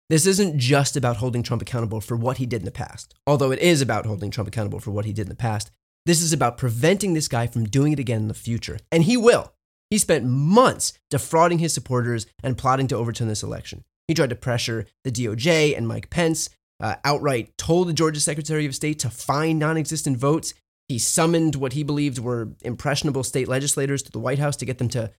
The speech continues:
bend his will. And even weeks ago, tried to personally intimidate a January sixth committee witness, and days ago, called the Wisconsin Assembly Speaker to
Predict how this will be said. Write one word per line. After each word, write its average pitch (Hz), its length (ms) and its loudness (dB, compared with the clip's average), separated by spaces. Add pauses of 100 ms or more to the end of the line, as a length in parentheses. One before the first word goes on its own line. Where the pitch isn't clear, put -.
(140)
bend 151 400 0
his 147 280 2
will. 139 440 0 (240)
And 175 140 2
even 180 360 2
weeks 302 320 4
ago, 131 200 0
tried 127 200 -2
to 117 60 -2
personally 233 540 0
intimidate 151 460 -2
a 127 40 -4
January 135 360 0
sixth - 240 -6
committee 123 200 0
witness, 127 500 -2 (260)
and 165 400 2 (120)
days 214 300 8
ago, 120 420 -2 (280)
called 180 180 4
the 170 80 4
Wisconsin 156 440 2
Assembly 127 340 0
Speaker 117 320 -6
to 110 140 -8